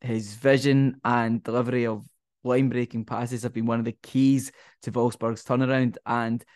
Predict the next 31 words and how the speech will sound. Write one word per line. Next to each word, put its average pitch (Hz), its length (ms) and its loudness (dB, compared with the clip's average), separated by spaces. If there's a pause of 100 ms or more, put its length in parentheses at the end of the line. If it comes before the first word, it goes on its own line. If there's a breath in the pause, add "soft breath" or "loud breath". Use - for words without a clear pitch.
(220 soft breath)
as 120 220 2
the 120 60 -6
Bundesliga 117 480 -4
website 110 480 -6
notes, - 680 -6
he's 113 400 2
helped 123 300 2
to - 80 -12
put - 180 0
the 113 80 -2
bite 123 400 -2
back 117 320 -2 (400 soft breath)
in 127 100 2
the 113 80 6
Wolves 110 460 -2 (300 soft breath)
game. 110 340 0 (120)
A 110 100 0
real 117 280 4 (220)
pun 113 220 2
there 113 340 -2
for 113 380 -8
the 110 140 -2
listeners. 107 420 -2 (500 loud breath)
Arnold 147 520 6
epitomises 151 960 2
that 131 360 -2
tenacity 139 580 -2
we 135 80 -2
spoke 135 320 -4
about 123 240 -4
earlier, 143 480 0